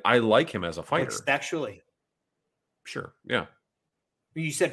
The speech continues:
Speaker 2: physically, and you said, "I like Brad Liddell," and I asked you, "Are you picking Brad Liddell, Riddell?" And you said, "No," and then now you're saying that.
Speaker 1: I said, "I like Brad Riddell at plus one thirty here," but the second part of my sentence before you woed me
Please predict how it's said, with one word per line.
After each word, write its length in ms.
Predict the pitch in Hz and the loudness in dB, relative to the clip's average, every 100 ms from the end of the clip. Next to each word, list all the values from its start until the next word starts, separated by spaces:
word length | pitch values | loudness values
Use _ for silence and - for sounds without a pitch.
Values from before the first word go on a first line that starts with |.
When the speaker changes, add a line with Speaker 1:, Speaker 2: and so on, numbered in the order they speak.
| - - | -2 -4
Speaker 2:
physically, 600 | 165 156 - 123 135 135 | -2 -4 -6 -6 -6 -8
and 160 | 131 131 | -8 -6
you 80 | 120 | -4
said, 200 | 135 127 | -2 -2
"I 140 | 117 | -2
like 380 | 113 120 120 - | -4 -6 -6 -6
Brad 240 | 117 117 | -4 -4
Liddell," 400 | 120 120 123 120 | -6 -2 0 0
and 160 | 131 127 | -4 -4
I 120 | 123 | -2
asked 380 | 127 135 135 - | 0 2 0 -4
you, 120 | 123 | -8
"Are 120 | 120 120 | -6 -8
you 140 | 117 | -10
picking 380 | 117 139 131 117 | -12 -12 -10 -4
Brad 360 | 117 117 113 | -2 -2 -4
Liddell, 340 | 117 131 131 - | -4 -2 -4 -6
Riddell?" 320 | 127 120 139 131 | -6 0 2 2
And 100 | 117 | -4
you 60 | |
said, 240 | 113 113 113 | -8 -8 -4
"No," 380 | 139 135 107 | 0 0 -2
and 140 | 113 117 | -8 -10
then 200 | 113 113 | -14 -12
now 180 | 127 120 | -8 -8
you're 200 | 113 110 _ | -8 -12 _
saying 280 | - 123 117 | -8 -8 -4
that. 240 | 131 98 - _ - | -4 -4 -10 _ -4
Speaker 1:
I 80 | 202 | -2
said, 180 | 202 214 | 4 4
"I 60 | |
like 320 | 185 196 214 - | 4 2 0 -2
Brad 200 | 185 180 | -4 -4
Riddell 260 | 147 165 | -2 -2
at 80 | 170 | -4
plus 240 | - 151 147 | -4 -4 -4
one 140 | 135 | -6
thirty 240 | 160 185 | -4 -4
here," 140 | 104 98 | -4 -2
but 220 | 110 - | -2 -6
the 340 | 101 90 107 113 | -10 -6 0 2
second 300 | 160 156 156 | 4 2 4
part 160 | 156 | 2
of 40 | 123 | 4
my 80 | 104 | 2
sentence 280 | 123 135 139 | 2 -2 -6
before 240 | 113 120 | -6 -2
you 120 | 101 | -2
woed 300 | 90 90 110 | -2 -2 -2
me 300 | 139 170 214 | -4 -6 -8